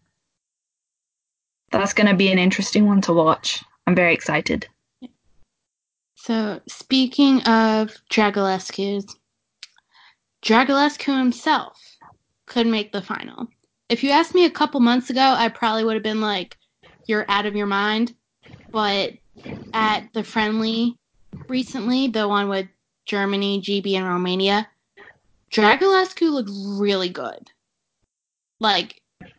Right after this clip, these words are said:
Speaker 2: did one of his best Dragulescus in a long time. So, he, he didn't do two vaults there, but the,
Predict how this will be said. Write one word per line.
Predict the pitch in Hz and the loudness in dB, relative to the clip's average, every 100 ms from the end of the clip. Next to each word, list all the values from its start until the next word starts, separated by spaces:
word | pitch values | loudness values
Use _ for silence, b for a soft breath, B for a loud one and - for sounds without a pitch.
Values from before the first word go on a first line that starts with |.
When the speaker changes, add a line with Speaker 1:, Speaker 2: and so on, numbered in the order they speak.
| _ _ - _ - | _ _ -20 _ -4
Speaker 2:
did | 233 233 226 | 4 4 4
one | 233 233 | 0 0
of | 240 - | -2 0
his | 233 214 | 0 -2
best | 196 208 202 - - | -4 -4 -4 -4 -2
Dragulescus | 208 196 190 185 185 233 233 240 226 b b _ | 0 0 0 -2 -2 -4 -2 -2 -6 b b _
in | 226 | -2
a | 190 | -2
long | 180 175 - | -2 -4 -4
time. | - - - _ _ _ _ _ _ _ _ | -8 -8 -10 _ _ _ _ _ _ _ _
So, | - - 185 - - _ _ b b b _ _ _ _ - | -16 -6 -6 -6 -12 _ _ b b b _ _ _ _ -2
he, | 254 | -2
he | - - 320 | 0 2 4
didn't | 320 262 | 4 2
do | 254 | -2
two | - 277 262 | -4 -6 2
vaults | 269 - - - | 2 2 -4 -6
there, | 247 262 247 202 - | -4 -2 -4 -8 -8
but | 214 208 202 190 - _ _ _ _ _ _ _ _ _ _ _ _ _ _ _ _ _ _ _ _ _ _ _ _ _ _ _ | -2 0 0 -2 -8 _ _ _ _ _ _ _ _ _ _ _ _ _ _ _ _ _ _ _ _ _ _ _ _ _ _ _
the, | 226 220 196 104 | 0 0 0 -4